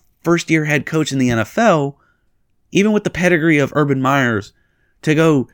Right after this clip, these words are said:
sixteen or seventeen and oh. That's just unrealistic.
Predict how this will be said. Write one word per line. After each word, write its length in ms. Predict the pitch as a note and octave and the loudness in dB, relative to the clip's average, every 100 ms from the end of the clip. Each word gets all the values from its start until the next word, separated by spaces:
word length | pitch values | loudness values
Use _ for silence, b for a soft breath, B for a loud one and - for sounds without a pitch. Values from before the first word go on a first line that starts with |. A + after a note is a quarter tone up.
| _ | _
sixteen 420 | - F3+ - F3+ | -2 -2 0 -2
or 80 | E3 | 0
seventeen 420 | - D#3 C#3+ C#3+ | 0 -2 -2 -2
and 140 | B2+ B2 | -2 -2
oh. 240 | G2+ - _ _ _ _ _ _ _ _ _ _ | -4 -8 _ _ _ _ _ _ _ _ _ _
That's 280 | F2+ E3 - | -2 -2 0
just 380 | F#3+ F3 - - - _ _ _ - | 0 0 -4 -10 -20 _ _ _ -2
unrealistic. 800 | D#3+ E3+ D#3 C#3 - - - | 2 2 2 0 -2 -8 -16